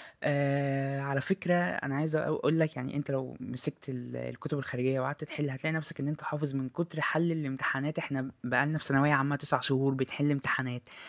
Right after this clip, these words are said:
فأنت متخيل، آه، إن الامتحانات دي مش هتكون س-، مثبتة حاجة في دماغك. وكمان عندك وقت إن أنت تقعد تحفظ قدامنا ستين يوم ولا أكتر كمان من ستين يوم.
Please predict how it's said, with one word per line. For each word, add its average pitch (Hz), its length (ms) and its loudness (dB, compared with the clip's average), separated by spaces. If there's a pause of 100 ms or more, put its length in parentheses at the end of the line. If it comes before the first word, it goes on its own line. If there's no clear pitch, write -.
(120)
فأنت 127 220 -2
متخيل، 143 840 4
آه، 127 320 2
إن 131 140 0
الامتحانات 127 540 2
دي 143 160 0
مش 135 280 -4
هتكون 151 240 6
س-، - 160 0
مثبتة 131 420 2
حاجة 147 200 4
في - 160 -4
دماغك. 135 280 6 (460)
وكمان 143 340 6
عندك 175 440 6
وقت 170 220 -4
إن 160 140 0
أنت 170 200 -2
تقعد 165 280 0 (140)
تحفظ - 440 0
قدامنا 143 420 2
ستين 160 560 -2
يوم 156 360 0
ولا 131 520 0
أكتر 156 300 4
كمان 143 240 0
من 147 80 -2
ستين 139 400 -2
يوم. 135 200 2